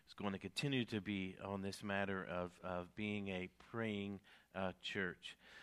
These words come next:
Let's look here in Mark chapter number six. We'll read a couple of verses as we get started, as we think of, uh,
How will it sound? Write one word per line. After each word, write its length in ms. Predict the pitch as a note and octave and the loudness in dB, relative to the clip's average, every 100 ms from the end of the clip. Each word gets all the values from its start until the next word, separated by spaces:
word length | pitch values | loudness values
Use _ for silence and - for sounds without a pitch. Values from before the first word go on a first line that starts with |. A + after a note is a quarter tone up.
| - - | -14 -10
Let's 200 | A#2+ - | -6 0
look 220 | C#3 - | 0 2
here 240 | C3 A2+ | 4 6
in 100 | G#2 | 4
Mark 220 | G2+ A2 - | 2 0 -2
chapter 320 | - G#2+ - | 0 0 0
number 240 | G2 F2+ F2 | -4 -4 -6
six. 440 | - C3 B2 - | -2 0 0 0
We'll 120 | G2+ | 0
read 220 | G2 G2+ | 2 2
a 160 | G2 F#2+ - | 4 2 0
couple 280 | - A2 G2 | -2 2 2
of 100 | F2+ | 2
verses 480 | G#2 A#2+ - A2 G2+ | 4 6 4 0 -2
as 160 | F#2 | -4
we 100 | G#2 | -4
get 180 | F#2+ F#2 | -2 -4
started, 540 | - A2 A2+ G#2 G#2 G#2 - - - | 0 6 8 8 4 -2 -16 -18 -12
as 120 | - F#2+ | -8 -4
we 120 | F#2+ | -2
think 320 | - A2+ G#2 | 0 -2 4
of, 200 | G2+ F#2+ | 4 4
uh, 180 | G2+ G2 | 2 0